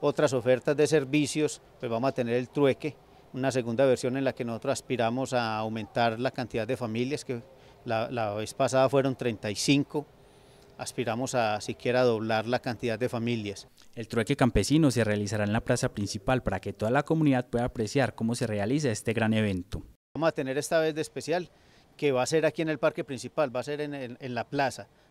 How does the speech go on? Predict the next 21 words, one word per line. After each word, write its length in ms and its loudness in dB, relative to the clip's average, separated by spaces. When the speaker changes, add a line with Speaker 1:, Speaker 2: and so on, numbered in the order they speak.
Speaker 1:
La 300 -6
anterior 500 -4
versión, 380 -2
pues 180 -4
como 160 -8
ustedes 260 -4
lo, 300 -2
lo 100 -2
evidenciaron, 640 -2
fue 120 -4
adentro 280 -6
en 60 -6
la 80 -6
Casa 240 -6
de 80 -4
Gobierno, 560 -6
porque 280 -2
no, 260 -4
no 200 -8
teníamos 680 -2
como 440 -8